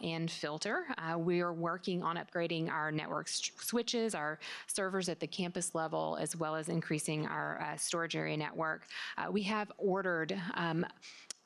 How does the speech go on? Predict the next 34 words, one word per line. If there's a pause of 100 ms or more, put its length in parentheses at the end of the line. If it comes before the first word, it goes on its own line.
(120)
many,
many
additional
Wi-Fi
access
points
so
that
we
can
increase,
uh,
that
availability
of
Wi-Fi
as
we, (300)
uh, (400)
put
more
demand
on
that
system
with
the
increase
in
devices.
Unfortunately,
supply
chain
is